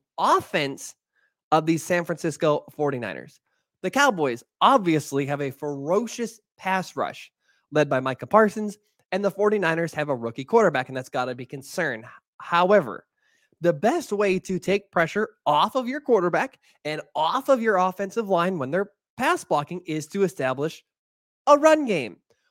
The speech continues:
which statistically, based on the numbers, the forty-niners should not have a problem doing. And not just because of the numbers and because the Dallas defense doesn't hold up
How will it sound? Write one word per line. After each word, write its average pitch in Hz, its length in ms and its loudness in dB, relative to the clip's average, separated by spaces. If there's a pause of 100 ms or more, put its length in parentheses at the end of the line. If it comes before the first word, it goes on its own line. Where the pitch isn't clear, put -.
(120)
which 220 180 -6
statistically, 226 760 -4
based 151 260 -2
on 233 60 0
the 233 60 2
numbers, 175 320 0
the 156 120 -2
forty-niners 175 600 -2
should 175 340 -4
not 151 220 0
have 135 160 -6
a 123 80 -4
problem 135 340 -4
doing. 185 340 -4 (360)
And 202 200 0
not 330 260 2 (140)
just 262 440 0 (340)
because 170 280 -2
of 160 80 -4
the 151 60 -2
numbers 156 400 -4
and 151 140 -6
because 151 260 -6
the 147 80 -6
Dallas 147 440 -2
defense 139 320 -6
doesn't 131 280 -2
hold 120 240 -8
up 180 240 -4